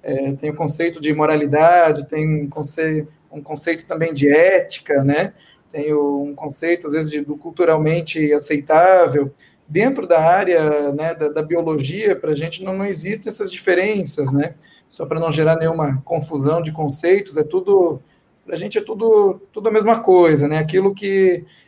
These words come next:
que a gente consegue observar do ponto de vista biológico, né? Isso pra, pra gente é a, é, é o, é a moralidade, né?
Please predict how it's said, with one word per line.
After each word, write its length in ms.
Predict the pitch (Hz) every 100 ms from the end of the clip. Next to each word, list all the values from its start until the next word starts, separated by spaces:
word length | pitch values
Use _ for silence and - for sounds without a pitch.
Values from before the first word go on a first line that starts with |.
| _
que 80 | 170
a 40 |
gente 180 | 170 160
consegue 380 | 202 185 185 190
observar 540 | 196 - 180 160 175
do 120 | 185
ponto 260 | - 202 190
de 120 | 170
vista 340 | 165 196 - 202
biológico, 960 | 160 214 240 180 156 143 131 127 151
né? 180 | 143 147
Isso 220 | 160 -
pra, 300 | - 196 190
pra 160 | 190 185
gente 400 | 156 170 180 196
é 40 |
a, 340 | 190 185 170 - - _ _ _
é, 440 | - - 147 - 156
é 80 |
o, 360 | 165 165 160 165
é 80 | 160
a 60 | 165
moralidade, 800 | 170 165 175 160 147 143 139 135
né? 240 | 147 190